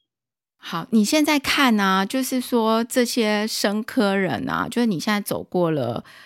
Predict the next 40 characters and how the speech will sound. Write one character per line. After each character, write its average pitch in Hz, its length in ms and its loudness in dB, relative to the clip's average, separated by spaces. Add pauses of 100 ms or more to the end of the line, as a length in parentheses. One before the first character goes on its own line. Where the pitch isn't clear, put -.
(440)
就 226 140 4
自 226 180 -4
己 - 140 -6
在 185 180 4
工 180 320 2
作， 165 320 -2
然 120 160 -2
后 180 160 -2
创 165 440 0
业， 156 300 -4
然 147 140 0
后 208 100 2
到 208 200 2
你 151 60 -2
现 202 160 0
在 196 120 4
也 143 100 -2
创 185 300 0
造 180 180 4
了 160 140 4
很 131 160 -2
多 175 180 2
的 160 240 2 (400)
生 220 280 2
科 247 200 4
人 196 240 4
的 170 140 2
工 185 260 2
作 180 200 2
机 160 320 -4
会 175 260 0
啊。 - 240 -8 (400)
你 190 100 4
自 311 120 -2
己 208 140 -4
在 233 220 2
看 240 320 0
现 214 280 0
在， 190 520 2
呃， 151 400 0